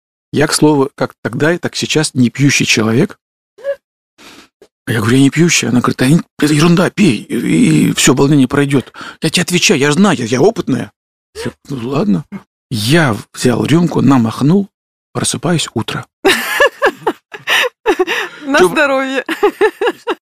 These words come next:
Speaker 1: Потом Снегурочка мне рассказывает, что было. Я, оказывается, тут же выпил и её рюмку, со-, и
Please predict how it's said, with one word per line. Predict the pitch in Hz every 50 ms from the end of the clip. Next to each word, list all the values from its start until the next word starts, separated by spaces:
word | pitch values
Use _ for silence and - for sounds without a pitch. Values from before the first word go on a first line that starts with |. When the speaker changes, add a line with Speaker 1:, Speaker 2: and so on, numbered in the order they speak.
| _ _ _ _
Speaker 1:
Потом | - 139 - 165 165
Снегурочка | 143 - - 135 - 175 151 135 - - - 147
мне | 135 131
рассказывает, | 120 127 123 - - 170 156 143 143 -
что | - - 135 135
было. | - - 123 120 - 156 - _ _ _ _
Я, | 175 214 208
оказывается, | 180 - 170 151 - -
тут | 170 143
же | 160 156
выпил | 147 147 - 139 135 127
и | 131 147
её | 165 175 214 226 190 175
рюмку, | 156 165 160 156 139 - 160 143
со-, | - - 160 156 143 143 147 147
и | 156 - 170 170 165 139 123 123 - - 143 -